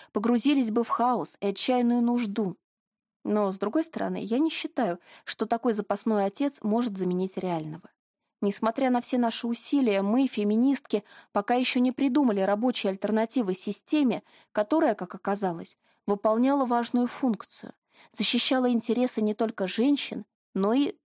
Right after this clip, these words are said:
что более важно, детей. Младенец и кто-то еще. Некоторые люди считают, что смерть брака —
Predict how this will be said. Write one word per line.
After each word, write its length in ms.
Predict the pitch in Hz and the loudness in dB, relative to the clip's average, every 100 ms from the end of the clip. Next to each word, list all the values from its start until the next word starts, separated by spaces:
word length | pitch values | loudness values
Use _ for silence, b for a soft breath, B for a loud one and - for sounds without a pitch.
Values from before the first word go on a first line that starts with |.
| _ | _
что 280 | - - 208 | -6 -2 0
более 360 | 190 175 151 | 0 -2 -4
важно, 480 | 190 226 247 208 214 _ _ _ | 0 -2 -2 -6 -6 _ _ _
детей. 420 | - 175 - 156 _ _ _ _ _ _ _ _ _ _ _ _ | -10 -8 -10 -12 _ _ _ _ _ _ _ _ _ _ _ _
Младенец 760 | 196 190 170 165 185 311 - - _ - | 0 2 0 0 2 0 -4 -16 _ -2
и 80 | |
кто-то 500 | 302 - - 330 330 | 0 -2 0 0 2
еще. 540 | 262 240 233 - 196 - _ _ _ _ _ _ _ _ _ _ _ _ | 0 0 0 0 -2 -6 _ _ _ _ _ _ _ _ _ _ _ _
Некоторые 480 | 277 294 - 262 254 | 0 0 -2 2 4
люди 240 | 247 220 | 2 2
считают, 600 | 214 - - 330 202 175 | 0 -2 0 2 2 -2
что 220 | - - 226 | -6 -2 0
смерть 360 | 233 220 208 | 2 0 0
брака — 480 | 185 202 311 - | 0 2 2 -2